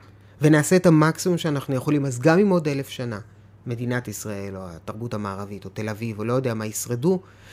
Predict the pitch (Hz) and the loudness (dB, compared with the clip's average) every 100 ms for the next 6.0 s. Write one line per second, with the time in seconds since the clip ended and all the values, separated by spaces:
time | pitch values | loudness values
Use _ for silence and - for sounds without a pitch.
0 | - 123 123 120 196 160 131 76 - 151 | -14 -6 -4 0 0 0 -2 -6 -8 -8
1 | - 123 131 104 - 104 98 87 98 107 | -8 -10 -10 -14 -14 -12 -12 -14 -14 -14
2 | 107 - - 98 - 107 - 98 - 101 | -14 -12 -10 -10 -10 -12 -10 -10 -10 -4
3 | 156 202 202 196 180 165 - 165 151 135 | 2 2 4 4 4 2 2 0 0 -4
4 | - 170 - - 190 - 180 165 151 139 | -2 0 -2 -4 -4 0 2 4 2 2
5 | 165 - 156 185 185 175 170 143 165 | 0 0 0 2 2 4 4 6 4